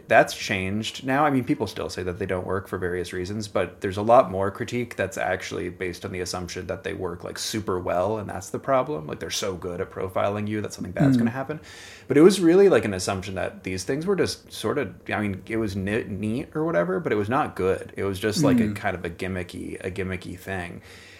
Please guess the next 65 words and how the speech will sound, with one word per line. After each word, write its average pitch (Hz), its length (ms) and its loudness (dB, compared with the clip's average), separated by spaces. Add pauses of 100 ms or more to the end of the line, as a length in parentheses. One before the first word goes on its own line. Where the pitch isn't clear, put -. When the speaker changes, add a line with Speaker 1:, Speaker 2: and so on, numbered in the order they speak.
(180)
Speaker 1:
And 95 640 2 (100)
that 127 480 6
story, 104 840 2
that, 123 260 4
that 127 160 10
ends 139 140 2
up 123 80 -2
becoming 95 340 -4
something 90 220 -6
that, 85 240 -8
that - 260 -10
I 101 80 -4
picked 92 240 -8
up 90 140 -4
more 87 120 -2
in 87 80 -4
the 82 80 -8
book, 85 320 -2
but 92 120 -6
that - 200 2
I, 151 280 2 (100)
I 113 160 4
think 135 380 -2
really, 107 320 2
like, 90 160 -2
a 92 40 0
lot 87 220 0
of 95 60 -6
the 104 100 -2
folks 95 300 -4
working 95 320 -6
on 107 120 -2
this 117 160 -2
stuff, 139 440 -2
when 98 160 -4
they 90 160 -4
were 90 180 -2
working 90 320 -4
back, 87 380 -2 (260)
they 123 300 4
did 107 340 -4
not 90 120 0
anticipate 95 440 -6
being 87 300 -4
as 87 180 -4
successful - 800 -6
as 98 180 -6
they 90 160 -2
became. 87 640 -8
And - 100 -6
I - 80 2
Speaker 2:
Right. 143 60 2
Speaker 1:
don't 123 260 2
think 113 220 -4
that 95 140 -2
they 92 120 0
were 92 120 -2
ready 87 360 -4
for - 280 -6
it. - 120 -6
I - 60 -4
think 104 220 -6
a 101 60 -2
lot 98 280 0
of 90 240 -6